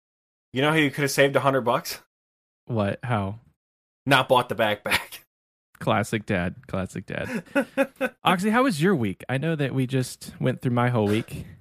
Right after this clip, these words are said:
Speaker 2: How was your
Speaker 1: You'll,
Speaker 2: week?
Speaker 1: you'll be, you'll be stunned. I haven't done a goddamn thing this week. I, like you said, post bingo burnout is pretty real. I did a few A F K Slayer tasks and
Speaker 2: Yeah.
Speaker 1: then got a Hellhounds task and thought, "Well, I need to get some K Cs for the Combat Diaries, but I don't have a Spectral, so, like,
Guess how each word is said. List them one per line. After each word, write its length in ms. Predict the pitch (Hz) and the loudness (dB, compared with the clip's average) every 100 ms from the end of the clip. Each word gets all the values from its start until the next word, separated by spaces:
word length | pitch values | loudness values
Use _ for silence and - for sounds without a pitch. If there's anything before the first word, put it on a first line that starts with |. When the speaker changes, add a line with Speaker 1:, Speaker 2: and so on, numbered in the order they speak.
| _ | _
Speaker 2:
How 220 | - 147 | -6 -2
was 160 | 147 135 | 0 0
your 120 | 151 | 4
Speaker 1:
You'll, 300 | 170 196 190 | 6 6 2
Speaker 2:
week? 180 | 131 135 | 0 2
Speaker 1:
you'll 220 | 170 190 | 4 4
be, 520 | 180 196 190 180 160 | 0 -2 -2 -2 -4
you'll 180 | 131 143 | 0 0
be 100 | 156 | 2
stunned. 440 | 143 - 135 104 92 | -2 2 2 2 -2
I 140 | 131 | 0
haven't 320 | 170 208 202 175 | 2 2 0 0
done 360 | 160 160 151 - | 0 0 -4 -6
a 80 | |
goddamn 420 | 120 123 120 120 110 | 0 2 2 0 -2
thing 300 | 110 101 92 | -2 -4 -6
this 220 | 101 - | -8 -4
week. 280 | 104 95 - | -4 -6 -8
I, 560 | 107 120 143 160 160 160 | -2 4 4 2 -2 -6
like 260 | 110 127 135 | 0 0 0
you 40 | |
said, 300 | 143 143 131 123 | 0 2 2 2
post 260 | 131 135 | -2 0
bingo 240 | 139 127 127 | -4 -2 -2
burnout 500 | 110 107 107 104 - | 2 2 2 -2 -4
is 120 | 98 | -10
pretty 240 | - 117 101 | -4 -4 -2
real. 380 | 98 104 101 - | -2 0 0 0
I 100 | 120 | 0
did 140 | 147 | 2
a 60 | 196 | 0
few 220 | 180 170 | 0 -2
A 160 | 131 135 | 2 2
F 100 | 139 | 2
K 200 | 135 127 | -2 -2
Slayer 280 | - 110 127 | -2 -2 -2
tasks 480 | 170 202 - - - | -2 -4 -6 -12 -10
and 100 | - | -4
Speaker 2:
Yeah. 100 | 104 | -2
Speaker 1:
then 320 | 101 98 101 - - _ _ - | -2 -4 -8 -14 -20 _ _ -2
got 160 | 147 | 0
a 20 | |
Hellhounds 480 | 180 254 226 160 117 | 2 0 2 0 -2
task 400 | - 117 101 - | -2 0 0 -2
and 100 | 123 | -4
thought, 220 | 123 120 | -2 -2
"Well, 160 | 131 185 | 0 2
I 80 | 175 | 2
need 160 | 156 | 0
to 60 | 151 | -6
get 160 | 147 - | -8 -8
some 140 | 131 | -10
K 220 | - 131 | -4 -4
Cs 520 | 127 - 131 127 127 | -4 -8 -6 -6 -10
for 680 | - 113 110 107 107 107 98 | -8 -4 -2 -2 -2 -4 -6
the 60 | - | -8
Combat 380 | - 214 127 107 | -4 -2 -2 -2
Diaries, 500 | 107 107 107 107 107 | -2 -2 -2 -6 -6
but 160 | 101 | -8
I 40 | 131 | -6
don't 80 | |
have 100 | 143 | -4
a 40 | 135 | -6
Spectral, 540 | - 160 - 139 127 | -4 -6 -4 -2 -2
so, 240 | 120 135 117 | -2 -4 -4
like, 300 | 117 110 | -2 -2